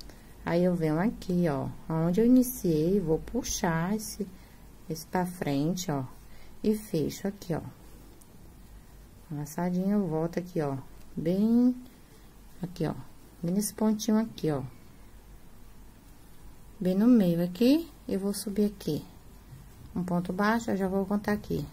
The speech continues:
Dois, três. Já contei com isso, né? Três. Vou subir mais três vezes agora,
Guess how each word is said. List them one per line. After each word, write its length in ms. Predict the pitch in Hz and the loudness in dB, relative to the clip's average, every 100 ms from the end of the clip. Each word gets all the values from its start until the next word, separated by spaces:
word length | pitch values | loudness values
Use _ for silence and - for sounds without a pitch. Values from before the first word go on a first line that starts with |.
| - | -4
Dois, 600 | 165 170 185 220 226 - - | 2 4 6 4 4 -2 -4
três. 400 | 165 147 143 - | 0 0 -2 -4
Já 120 | 165 | -6
contei 380 | 170 175 180 180 | -2 -2 -2 -2
com 200 | 175 160 | -2 -2
isso, 220 | 156 170 | -2 -4
né? 140 | 156 - | -4 -2
Três. 280 | 175 156 | 0 0
Vou 100 | 151 | -2
subir 240 | 170 180 185 | -2 2 2
mais 160 | 196 | 2
três 300 | 196 208 202 | 2 2 2
vezes 180 | 185 185 | 2 2
agora, 420 | 196 190 151 147 | 2 2 0 0